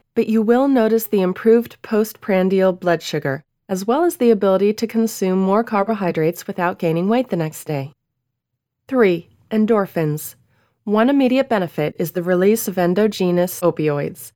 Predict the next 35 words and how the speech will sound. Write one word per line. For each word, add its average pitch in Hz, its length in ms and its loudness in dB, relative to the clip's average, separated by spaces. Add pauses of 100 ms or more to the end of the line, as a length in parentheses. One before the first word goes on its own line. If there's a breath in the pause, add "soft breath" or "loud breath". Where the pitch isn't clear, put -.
(160)
also 254 340 0
known 202 300 4
as 196 160 -2
beta 175 240 2
endorphins. 151 800 -2 (600)
Studies 277 440 0
indicate 226 480 2
that 214 100 2
it 214 140 0
takes 302 280 -6
about 226 360 -2
an 220 100 2
hour 190 320 2
of 214 100 -2
endurance 190 480 2
training 156 380 -2
for 196 140 -2
beta 185 260 0
endorphins 185 680 0
to 185 120 -6
release 180 540 -2
the 180 100 -8
runner's 170 300 -2
high, 175 380 -4 (160)
while 208 160 2
short-term 247 680 2
anaerobic 185 580 0
training 160 440 -2
produces 190 480 -2
similar 302 400 0
effects 190 560 -4
in 196 180 -4
even 220 320 0
less 180 300 -4
time. 151 400 -6